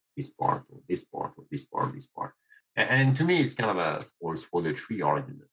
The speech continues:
where, um, you can say, well, you know, this is not really a forest. This is just this tree and this tree and that other tree and that other tree. And, and my view is that, well,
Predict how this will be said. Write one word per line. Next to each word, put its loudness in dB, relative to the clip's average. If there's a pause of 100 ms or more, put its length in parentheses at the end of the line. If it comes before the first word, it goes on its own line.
(160)
where, -4
um, -4 (720)
you -6
can -6
say, -2
well, 2
you -6
know, -10 (220)
this -2
is -8
not 2
really -2
a -4
forest. -4
This -6
is -18
just -20
this -6
tree -12
and -14
this -6
tree -14
and -4
that 6
other -4
tree -16
and -10
that 6
other -4 (140)
tree. -16 (100)
And, 0
and -2
my 4
view 0
is 2
that, 0
well, 6